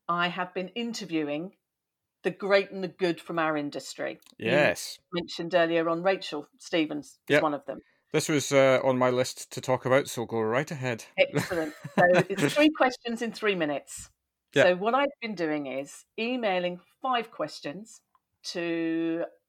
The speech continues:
Speaker 1: hundreds of hospitality and facilities professionals and asking them to answer three of them. C V tip, networking tip, interview tip,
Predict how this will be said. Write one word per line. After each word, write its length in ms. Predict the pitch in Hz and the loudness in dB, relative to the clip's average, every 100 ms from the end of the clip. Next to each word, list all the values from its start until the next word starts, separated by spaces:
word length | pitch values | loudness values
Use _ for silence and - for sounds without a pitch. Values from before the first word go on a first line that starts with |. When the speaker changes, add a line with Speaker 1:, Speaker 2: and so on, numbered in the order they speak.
| _ - | _ -18
Speaker 1:
hundreds 840 | - 214 190 170 151 151 - - _ _ _ _ | -2 0 0 -4 -6 -8 -16 -20 _ _ _ _
of 340 | 156 147 147 - _ | 2 2 0 -12 _
hospitality 760 | 175 170 - 156 156 - 151 - | -12 -10 -6 -4 -4 -2 -4 -4
and 120 | 151 | -8
facilities 560 | - - 190 165 - 151 | -8 -6 -4 -4 -8 -12
professionals 720 | - - 151 - 131 165 - _ _ _ - _ | -10 -6 -6 -8 -14 -16 -20 _ _ _ -20 _
and 100 | 190 | 4
asking 360 | 202 214 240 | 6 4 0
them 140 | 202 180 | -4 -4
to 200 | - - | -6 -4
answer 360 | 170 165 - | -4 -6 -8
three 300 | 175 - 175 | -8 -2 -2
of 140 | 151 - | -2 -6
them. 240 | 127 - _ _ _ _ _ _ _ _ _ | -10 -10 _ _ _ _ _ _ _ _ _
C 300 | - 262 233 | -4 0 2
V 260 | 196 180 | 0 0
tip, 420 | 175 - 156 - _ _ _ | -2 -2 -2 -4 _ _ _
networking 640 | 196 208 175 165 151 156 151 | 2 2 4 2 2 -6 -10
tip, 380 | - 147 - _ _ - | -6 -6 -8 _ _ -4
interview 480 | 208 190 185 156 | -4 -4 -2 -2
tip, 420 | 147 - 151 139 | -2 -4 -6 -6